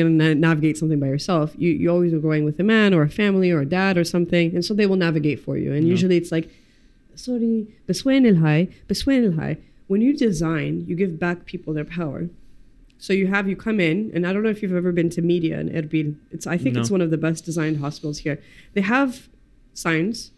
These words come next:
Speaker 1: You know
Speaker 2: It's
Speaker 1: where
Speaker 2: a
Speaker 1: to
Speaker 2: private
Speaker 1: go.
Speaker 2: hospital, right?
Speaker 1: Yeah, it's a
Speaker 2: Of
Speaker 1: private
Speaker 2: course,
Speaker 1: ho-
Speaker 2: yeah.
Speaker 1: Yeah, but there are a lot of shitty private hospitals here.
Speaker 2: Really? You sh-, okay, okay.
Speaker 1: Yeah, yeah, I mean, nobody's really investing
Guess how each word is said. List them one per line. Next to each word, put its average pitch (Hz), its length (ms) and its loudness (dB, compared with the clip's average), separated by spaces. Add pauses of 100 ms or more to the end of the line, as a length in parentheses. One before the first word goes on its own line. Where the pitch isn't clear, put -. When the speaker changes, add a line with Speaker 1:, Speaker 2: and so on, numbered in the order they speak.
(240)
Speaker 1:
You 180 100 0
know 196 80 0
Speaker 2:
It's 214 80 2
Speaker 1:
where 220 80 4
Speaker 2:
a - 20 0
Speaker 1:
to 208 60 4
Speaker 2:
private 185 300 4
Speaker 1:
go. 131 60 2
Speaker 2:
hospital, - 320 -6 (120)
right? 208 100 -10 (140)
Speaker 1:
Yeah, 233 160 2
it's 156 100 -6
a - 60 2
Speaker 2:
Of 151 60 2
Speaker 1:
private 170 160 2
Speaker 2:
course, 165 220 0
Speaker 1:
ho- 214 60 4
Speaker 2:
yeah. 143 60 -2 (840)
Speaker 1:
Yeah, 160 100 0
but 170 100 0
there 170 80 0
are 165 120 0
a - 80 0
lot 147 60 -2
of 143 60 -6
shitty - 360 -6
private - 240 -8
hospitals - 480 -8
here. - 140 -8
Speaker 2:
Really? 135 340 2 (180)
You - 80 -10
sh-, - 140 -16 (220)
okay, 127 320 -4
okay. 113 200 -8
Speaker 1:
Yeah, 320 200 2
yeah, 294 60 8
I 285 40 6
mean, 277 160 4 (240)
nobody's 277 300 2
really 233 220 2
investing 202 460 0